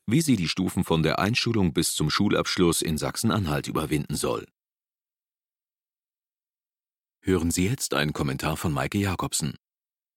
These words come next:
Was bedeutet Bildung? Was Bildung aus wissenschaftlicher Sicht bedeutet, kann ich nicht sagen.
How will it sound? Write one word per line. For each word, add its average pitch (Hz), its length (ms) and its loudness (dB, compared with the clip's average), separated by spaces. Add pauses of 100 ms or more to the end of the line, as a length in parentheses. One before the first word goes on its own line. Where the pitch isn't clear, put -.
(2000)
Was - 340 0
bedeutet 92 520 -4 (100)
Bildung? - 640 -6 (920)
Was - 200 -6
Bildung 80 320 0
aus - 200 -8
wissenschaftlicher 92 640 0
Sicht - 220 -6
bedeutet, - 520 -4
kann - 200 -4
ich - 100 -10
nicht - 240 -6
sagen. - 340 -14